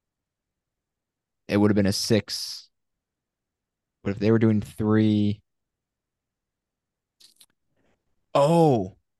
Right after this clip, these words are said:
oh, they might have thought they were doing a, a,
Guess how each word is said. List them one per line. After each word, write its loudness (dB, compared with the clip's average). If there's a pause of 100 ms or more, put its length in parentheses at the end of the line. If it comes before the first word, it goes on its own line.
(140)
oh, 4
they 0
might -2
have -4
thought -2 (720)
they -4
were -4
doing -6
a, -8 (240)
a, -2